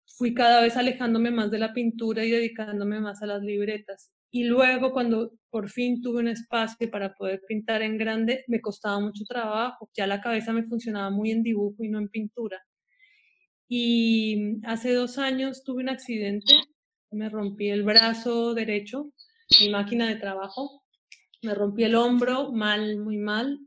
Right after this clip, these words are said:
en la bicicleta, pues no podía mover el brazo y pues yo no sabía muy bien qué hacer conmigo porque yo siempre he dibujado y ese ha sido como mi refugio. Entonces lo que empecé a hacer fue a dibujar con la izquierda.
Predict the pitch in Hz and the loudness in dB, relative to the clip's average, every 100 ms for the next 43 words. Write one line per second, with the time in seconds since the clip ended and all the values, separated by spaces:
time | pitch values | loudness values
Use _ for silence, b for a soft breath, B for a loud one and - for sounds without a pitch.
0 | _ - - 214 202 196 196 196 196 196 | _ -20 -12 -6 -4 -4 -4 -4 -6 -10
1 | - 226 226 240 294 294 _ _ - 208 | -6 -4 -2 -2 -6 -8 _ _ -2 2
2 | 220 208 220 220 226 214 233 233 214 214 | 2 2 0 4 4 2 2 2 2 0
3 | 214 214 226 226 220 - 226 233 233 _ | 0 0 2 0 0 -6 -8 -8 -10 _
4 | _ - 226 208 202 196 196 190 202 214 | _ -12 -10 -6 -4 0 0 0 0 2
5 | 208 214 220 214 220 214 220 220 220 254 | 2 2 0 0 -2 -4 -6 -4 -2 0
6 | 269 277 269 - 190 185 208 220 214 254 | 0 0 -4 -6 -8 -6 -6 -6 -4 -4
7 | 262 254 214 214 233 233 214 196 220 220 | -4 -2 0 2 0 0 0 0 2 0
8 | 208 214 - 226 226 240 226 202 190 185 | -2 -8 -2 -2 0 0 0 -2 -4 -10
9 | - 208 - 196 190 202 202 240 226 226 | -6 -8 -6 -12 -8 -8 -6 -6 -4 -6
10 | - 208 202 208 214 208 208 214 214 254 | -2 0 0 -2 -4 -4 -2 -2 -2 -2
11 | 247 226 214 233 226 226 208 202 233 233 | -2 0 2 2 0 -2 -2 -2 -2 -2
12 | - 233 208 190 185 | -2 0 0 -2 -12